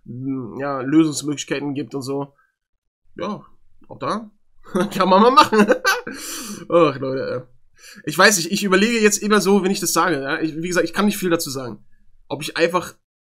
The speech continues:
auf der einen Seite einfach so meine eigenen Highlights machen sollte in meinem Video, auf der anderen Seite gibt es hier aber immer wieder Spiele, die wir gemeinsam vielleicht entdecken könnten, wo ich auch gerne mal eure Meinung hören würde,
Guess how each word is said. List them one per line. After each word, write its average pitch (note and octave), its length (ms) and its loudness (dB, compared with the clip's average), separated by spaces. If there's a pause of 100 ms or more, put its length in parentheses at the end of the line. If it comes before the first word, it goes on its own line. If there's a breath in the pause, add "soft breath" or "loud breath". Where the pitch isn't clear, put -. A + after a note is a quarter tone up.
(680)
auf A#2 120 -8
der E3 100 -2
einen F3+ 140 0
Seite E3+ 180 2
einfach D#3+ 200 -4
so E3 100 -2
meine D#3+ 260 4
eigenen F3 320 2
Highlights D3 300 -4
machen C#3+ 180 -8
sollte C#3 180 -6
in C#3 100 -6
meinem C#3 220 -4
Video, C#3+ 220 -2
auf - 200 -10
der - 100 -4
anderen F3+ 120 0
Seite D#3+ 240 0
gibt E3+ 200 -12
es - 80 -2
hier F#3 180 -4
aber F3+ 100 -2
immer E3+ 240 0
wieder E3 140 -2
Spiele, E3 260 -6
die D3+ 120 -6
wir D#3 80 0
gemeinsam D#3+ 360 -2
vielleicht D#3 260 -2
entdecken E3 440 -4
könnten, B2+ 400 -6 (300 soft breath)
wo C#3+ 80 -6
ich D3+ 100 -4
auch D3+ 100 -6
gerne D#3 160 2
mal D#3 120 2
eure F3+ 200 -2
Meinung F3+ 240 0
hören D#3+ 220 2
würde, C#3+ 380 -2